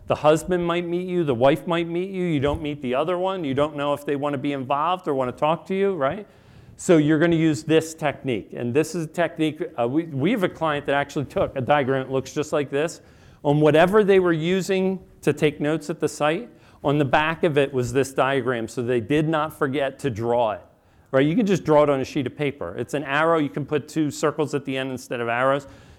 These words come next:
But you flip it to them, you show it to them, and you say, "At the end of the process, you're gonna make a decision, yes or no, to move forward." You can tell them what your lead time is based on what time of year you are. So you draw this diagram, you put a couple of slashes like I have here. You say,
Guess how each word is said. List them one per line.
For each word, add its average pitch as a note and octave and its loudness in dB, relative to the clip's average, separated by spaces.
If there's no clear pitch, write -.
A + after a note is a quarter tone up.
But E3+ 4
you D3+ 0
flip G3+ 2
it G3+ 0
to F3 -4
them, C#3+ -2
you C#3 -2
show F3+ 2
it F3 -2
to D3+ -8
them, B2 -4
and B2+ -4
you B2 -6
say, A#2 -2
"At C3 -2
the D3+ 2
end F3 2
of G3+ 0
the G3+ -2
process, D#3 -2
you're C#3 -2
gonna C#3 0
make C3+ 0
a C3+ -6
decision, C#3+ -2
yes A#2+ -4
or C#3+ -4
no, C3+ -2
to B2+ -2
move C#3 -4
forward." A2 -2
You D3 -2
can D3 0
tell G#3+ 2
them D#3+ 2
what C#3+ 0
your C3+ 2
lead F3+ 0
time C3+ -2
is B2 -4
based B2 -4
on C3 -2
what B2 -2
time C3 -4
of A2+ -4
year C#3 -2
you A#2 0
are. G2+ 0
So C#3 4
you C#3+ 0
draw D3+ 6
this F#3 2
diagram, D#3 2
you D3+ 0
put F3+ 0
a - -4
couple F#3+ 0
of E3+ 0
slashes D3+ -4
like D3+ 0
I C#3+ 2
have C3+ 0
here. D#3 2
You B2+ 0
say, C3+ 0